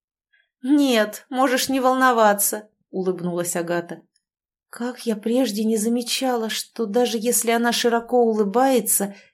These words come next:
глаза остаются серьёзными» холодными. Или раньше такого не было?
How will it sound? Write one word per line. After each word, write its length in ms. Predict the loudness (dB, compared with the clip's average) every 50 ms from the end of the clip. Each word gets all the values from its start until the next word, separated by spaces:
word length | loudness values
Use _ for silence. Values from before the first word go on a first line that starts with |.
| _
глаза 440 | -10 -4 -2 -2 0 0 2 2 2
остаются 600 | 2 0 -2 -4 -4 -4 -2 -2 -2 -2 -2 -4
серьёзными» 840 | -4 -2 -2 -2 -2 -2 0 0 0 0 0 -2 -2 -2 -4 -6 -10 _ _ _ _ _ _ _ _ -16
холодными. 720 | -10 -4 0 2 2 2 2 2 0 -4 -4 -8 -14 _ _ _ _ _ _ _ _ _ -6
Или 200 | -4 0 0 2
раньше 360 | 2 2 0 0 -2 -4 -4
такого 320 | -4 -4 -2 -2 -2 -2 0
не 200 | -2 0 -2 -2
было? 320 | -2 -4 -4 -6 -10